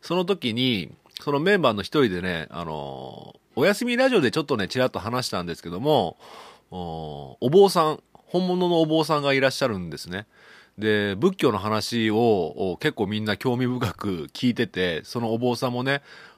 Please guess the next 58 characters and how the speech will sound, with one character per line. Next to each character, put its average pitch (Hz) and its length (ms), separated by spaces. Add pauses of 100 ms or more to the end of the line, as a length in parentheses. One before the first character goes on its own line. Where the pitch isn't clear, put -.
あ 98 120
の、 95 80
僕 120 220
よ 240 60
り 147 60
若 127 280
い 139 60
ん - 20
で 101 100
す - 80
け 95 80
ど 90 100
も、 87 460
や 123 80
っ 123 120
ぱ 220 120
り 117 100
ね、 117 340 (180)
あ 90 160
の、 85 340
そ 117 180
う 120 40
い 117 60
う - 20
修 - 180
行 120 200
を 117 60
積 - 140
ん 120 100
で 117 120
る 120 260
と 95 120
い 92 60
う 85 60
こ 101 100
と 101 140
で、 117 440
非 131 100
常 170 180
に 170 100
ね、 135 320 (320)
面 123 220
白 131 240
い 107 60
話 92 380
が 87 60
聞 - 160
け 123 100
た 127 120
の 101 160
で、 120 340 (380)
そ 156 180
の 180 100
中 214 220
の - 100
一 165 220
つ - 160
の、 104 460